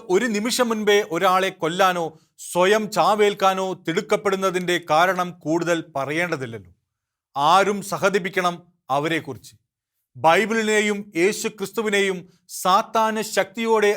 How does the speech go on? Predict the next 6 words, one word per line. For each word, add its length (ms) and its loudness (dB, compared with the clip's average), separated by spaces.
ആക്ഷേപിക്കാനും 840 -2
യേശുവിനെ 580 0
കേവലം 440 0
മനുഷ്യനായി 600 -2
മാത്രം 460 -2
ചിത്രീകരിക്കാനുമുള്ള 960 0